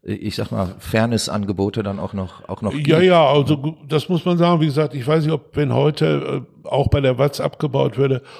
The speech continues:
Speaker 2: ob es, äh, so, äh, großzügig wäre, weiß ich nicht.
Speaker 1: Hm.
Speaker 2: Ich weiß noch von Kollegen der Konkurrenz, da wurde abgebaut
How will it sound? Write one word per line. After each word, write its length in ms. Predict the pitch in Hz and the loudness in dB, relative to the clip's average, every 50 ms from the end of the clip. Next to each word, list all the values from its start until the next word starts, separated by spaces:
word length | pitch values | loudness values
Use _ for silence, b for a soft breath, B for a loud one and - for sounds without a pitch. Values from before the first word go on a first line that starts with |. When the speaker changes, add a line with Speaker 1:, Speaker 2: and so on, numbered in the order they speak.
| B B | B B
Speaker 2:
ob 180 | - 123 135 - | -4 0 0 0
es, 240 | 143 120 - - - | -2 -2 -6 -6 -4
äh, 220 | 123 135 131 123 | -2 -2 0 0
so, 1040 | 117 113 120 131 135 143 139 139 139 - 120 131 127 123 120 120 123 123 120 104 92 - - | -2 -2 -2 0 2 2 2 0 0 0 -2 -2 -2 -2 -2 -4 -4 -6 -6 -8 -10 -12 -16
äh, 40 | - | -14
großzügig 720 | _ - 127 135 151 160 - - - 143 143 131 131 113 101 | _ 0 4 4 4 4 2 0 -2 -2 -2 0 -2 -2 0
wäre, 340 | 135 135 143 143 139 135 113 | 0 2 2 2 2 0 0
weiß 300 | 117 123 143 156 123 139 | 0 2 2 2 0 -2
ich 160 | 131 - - | -6 -4 -2
nicht. 240 | 151 139 117 - _ - - | -2 -2 -2 -4 _ -8 -4
Speaker 1:
Hm. 200 | 123 120 113 113 | -2 -2 -2 -2
Speaker 2:
Ich 140 | - 127 113 | -2 0 2
weiß 220 | 131 135 131 120 | 2 2 4 2
noch 120 | 143 135 110 | 0 0 2
von 180 | - 135 131 - | 0 -2 -2 -2
Kollegen 680 | - - 131 127 127 131 139 135 139 135 - 85 95 113 | 0 0 2 2 2 2 0 0 -2 -4 -6 -8 -4 -4
der 120 | 127 120 | -4 -4
Konkurrenz, 680 | - - 131 123 - 131 117 113 127 139 143 - - | -2 -2 -4 -2 -2 -2 0 2 2 0 0 -2 0
da 140 | - 135 135 | 0 0 2
wurde 220 | 131 135 127 123 101 | 4 2 2 2 2
abgebaut 540 | 120 - - 131 120 110 110 117 120 - | 0 -2 -2 -2 0 2 2 2 2 0